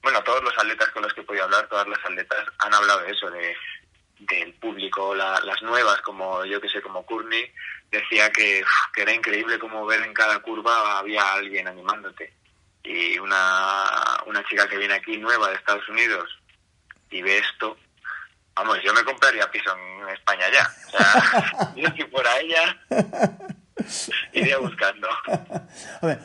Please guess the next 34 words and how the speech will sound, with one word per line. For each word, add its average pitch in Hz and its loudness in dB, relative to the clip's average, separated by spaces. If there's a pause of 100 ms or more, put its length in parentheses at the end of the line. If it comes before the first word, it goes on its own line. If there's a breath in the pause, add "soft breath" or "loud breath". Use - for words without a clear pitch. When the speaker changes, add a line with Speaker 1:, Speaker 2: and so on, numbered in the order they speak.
(120)
Speaker 2:
ha 156 2
sido 156 0
muy 139 2
bonito 175 -2
ver 139 -2
la 135 -2
carrera 131 -4
de 127 -4
las 123 -6
chicas 170 -4
también, 165 -4 (300 soft breath)
porque 151 -4
hemos 214 0
tenido 220 0
una 185 0
mezcla 185 -2
muy 175 0
bonita, 135 -4
¿no? 131 -6
Hemos 160 -4
tenido 151 -4
una 151 -2
veterana 139 -4
que 127 -8
lo 117 -2
ha 117 -2
visto 127 -6
todo, 214 0
como 135 -2
Maude, 165 0
que 143 -2
ha 123 -2
hecho 120 -6
plata 151 -2